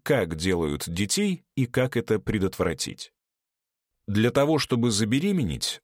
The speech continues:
женщине нужно три вещи: яйцеклетка, сперматозоид и место, где они смогут жить вместе в течение девяти месяцев, как только встретятся. И у всех трёх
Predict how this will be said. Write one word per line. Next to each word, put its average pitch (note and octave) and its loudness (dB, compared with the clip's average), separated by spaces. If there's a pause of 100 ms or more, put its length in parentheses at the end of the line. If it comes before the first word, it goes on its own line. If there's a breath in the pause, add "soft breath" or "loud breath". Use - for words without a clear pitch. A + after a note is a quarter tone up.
женщине E3 0
нужно A#2+ 2 (200)
три A#2 2
вещи: F2+ -2 (300)
яйцеклетка, C3 0 (160)
сперматозоид B2 0
и A#2 0
место, D3+ 2
где A#2+ 2
они B2 2
смогут A2+ 0
жить G2 -2
вместе C#3 0
в - -6
течение C3+ 0
девяти A2 0
месяцев, E2+ -2
как - -2
только B2+ 0
встретятся. - -4 (460 soft breath)
И B2 4
у A#2+ 4
всех - 0
трёх D#3+ 0